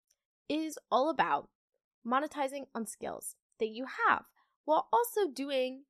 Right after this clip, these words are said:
things, I mean, that are pretty easy, okay, if you think about it. 'Cause I feel like people are always like, "No, I can't make any money."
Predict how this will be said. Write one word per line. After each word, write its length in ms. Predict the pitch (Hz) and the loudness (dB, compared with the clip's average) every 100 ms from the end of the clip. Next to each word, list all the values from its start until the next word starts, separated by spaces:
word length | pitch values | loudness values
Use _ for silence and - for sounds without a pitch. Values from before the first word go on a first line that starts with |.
| _ _ _ - | _ _ _ 0
things, 580 | 294 285 254 254 - - _ | 0 0 -6 -12 -14 -18 _
I 80 | 233 | -4
mean, 280 | 240 240 208 _ | -2 -6 -12 _
that 100 | 254 | -2
are 80 | 254 | 0
pretty 480 | - - 381 403 330 | -2 -2 0 2 0
easy, 420 | 254 196 170 - - - | -2 -6 -6 -8 -8 -6
okay, 260 | 190 143 - _ | -4 -4 -6 _
if 140 | 214 | -6
you 100 | 233 | -4
think 220 | 202 170 160 | -4 -4 -4
about 220 | 90 69 | -4 -4
it. 100 | - - _ - | -8 -18 _ -8
'Cause 100 | 339 | -6
I 80 | |
feel 160 | 349 359 | -4 -4
like 100 | 370 | -6
people 240 | 339 277 | -8 -4
are 80 | 254 | 0
always 240 | 247 262 254 | 0 -2 -4
like, 220 | 247 - 320 | -8 -8 -8
"No, 680 | 359 349 339 294 262 - - | -4 -2 -4 -4 -6 -6 0
I 260 | 294 311 | 2 2
can't 320 | 311 - 285 214 | -2 -8 -6 -6
make 160 | 202 | -6
any 160 | 196 185 | -6 -6
money." 400 | 170 190 233 | -6 -6 -8